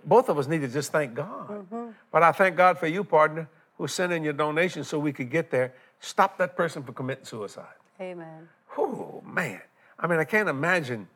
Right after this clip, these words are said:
Speaker 1: Well, I know it happens. It's just hard to understand that somebody can get that low,
Speaker 2: Mm.
Speaker 1: that there's nothing in life worth living. I'm expounding something to you. I'm giving you life and that more abundantly through the power of Jesus' mighty name.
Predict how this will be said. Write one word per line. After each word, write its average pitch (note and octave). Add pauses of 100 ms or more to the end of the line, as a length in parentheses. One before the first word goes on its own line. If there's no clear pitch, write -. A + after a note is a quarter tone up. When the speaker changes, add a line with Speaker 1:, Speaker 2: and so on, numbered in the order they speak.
(1200)
Speaker 1:
Well, D3
I C3
know C3
it A#2+
happens. A2
It's -
just E3
hard F3+
to C3+
understand D3
that A#2
somebody D3+
can B2+
get D3+
that D3
low, C#3 (580)
Speaker 2:
Mm. F#3+ (380)
Speaker 1:
that A#2
there's A#2+
nothing D#3+
in D3+
life C#3+ (840)
worth C3
living. G#2 (1400)
I'm B2+
expounding E3+
something C3+
to C3+
you. C3 (640)
I'm A#2+
giving C3+
you A#2+
life C#3
and A2+
that C#3
more C3+
abundantly B2+
through C#3+
the A#2+
power E3+
of C#3+
Jesus' D3
mighty C3
name. -